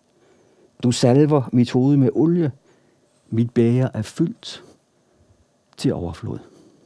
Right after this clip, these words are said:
Johannes Åbenbaring, den sidste bog i Bibelen, kapitel tre,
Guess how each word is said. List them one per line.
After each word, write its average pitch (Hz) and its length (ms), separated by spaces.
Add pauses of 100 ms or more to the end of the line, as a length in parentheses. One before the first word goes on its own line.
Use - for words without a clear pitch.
(2000)
Johannes 107 600 (180)
Åbenbaring, 110 600
den 98 100
sidste - 340
bog 131 280
i 113 40
Bibelen, 151 400 (280)
kapitel 101 300
tre, 139 300